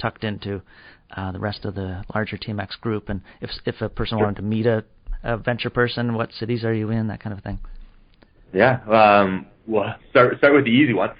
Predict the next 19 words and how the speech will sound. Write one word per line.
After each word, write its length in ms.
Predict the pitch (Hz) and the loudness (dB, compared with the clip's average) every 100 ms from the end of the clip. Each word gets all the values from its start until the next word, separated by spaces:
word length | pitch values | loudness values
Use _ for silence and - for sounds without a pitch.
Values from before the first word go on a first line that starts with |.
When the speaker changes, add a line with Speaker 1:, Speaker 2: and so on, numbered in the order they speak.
| - _ | -20 _
Speaker 2:
Uh, 480 | 98 101 104 101 104 | 2 6 8 6 4
we're, 720 | 104 120 123 120 117 110 113 - - - - | 4 8 8 8 6 4 2 -4 -12 -14 -4
we 140 | 117 | 4
have 240 | 127 117 104 | 8 8 6
offices 580 | 95 107 113 120 110 101 | 4 4 2 -6 -8 -8
in 180 | 101 | -6
Vancouver, 460 | 98 98 95 113 104 | -2 -2 -2 -2 -2
Calgary, 480 | 104 101 104 101 98 | 2 2 2 0 -2
Toronto, 400 | - 98 98 92 | -2 -2 -2 -2
and 80 | 92 | -4
Montreal, 580 | 92 - 92 95 135 _ _ _ _ _ _ - | -4 0 2 2 0 _ _ _ _ _ _ -6
and, 540 | 92 95 92 90 90 - _ - | 0 0 0 -2 -6 -10 _ -20
you 60 | - | -8
know, 100 | 87 | 0
obviously 420 | 95 95 95 95 | 2 2 0 0
welcome 760 | 90 92 90 92 90 90 87 80 | 4 4 4 -4 -6 -12 -16 -18
investors, 480 | 85 92 92 95 90 - | -2 0 2 2 0 2
companies, 480 | 92 - 95 92 90 | -2 -2 -8 -8 -6
people, 360 | 98 95 90 | -2 2 2